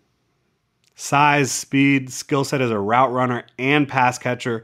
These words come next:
He only dropped, I believe, four percent of his targets over his final year at Clemson.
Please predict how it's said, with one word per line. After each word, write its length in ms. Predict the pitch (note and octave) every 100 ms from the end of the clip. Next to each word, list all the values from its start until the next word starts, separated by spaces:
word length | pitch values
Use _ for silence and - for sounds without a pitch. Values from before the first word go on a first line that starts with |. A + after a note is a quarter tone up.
| - - _
He 140 | C#3
only 240 | D3 C#3 B2
dropped, 420 | A2 A2+ A#2+ -
I 80 | G#2+
believe, 420 | A2 A2+ A2 G2
four 460 | - A#2+ A#2+ B2+
percent 340 | A#2+ A2+ - A#2+
of 80 | G#2+
his 180 | G#2
targets 440 | - A#2 A#2 A#2+ A2+
over 260 | A2+ A2+
his 120 | A2 G#2
final 340 | A#2+ A#2 A#2
year 240 | A2+ A#2
at 100 | A2+
Clemson. 460 | - A#2+ A2+ A#2+ A2